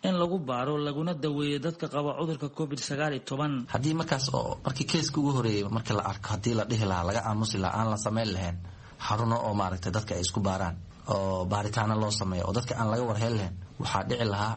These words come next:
Speaker 2: cudurka dhimashada uu hadda geysta, dhimasho ka badan uu geysan lahaa. Sababta waxaa waaye, hadda waxaa la ogaanaa qof walba cudurkii qabo. Waxaa lagula talinaa inuu xaafadiisa joogi ama inuu xarunta imaado.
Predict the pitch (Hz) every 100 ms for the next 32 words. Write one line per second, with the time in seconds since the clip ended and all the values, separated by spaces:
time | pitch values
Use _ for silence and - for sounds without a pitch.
0 | - - - - 120 120 - 117 101 -
1 | 117 113 104 107 101 95 - - 104 98
2 | - 127 117 98 92 - - - 110 107
3 | 98 104 87 85 - - - - 143 151
4 | 135 139 143 147 151 - - - - 160
5 | 151 147 147 143 147 156 131 131 - 131
6 | 123 135 127 - - 92 87 - - -
7 | - 120 143 160 165 165 175 170 135 131
8 | 120 147 151 143 156 156 147 123 139 131
9 | 131 127 131 107 92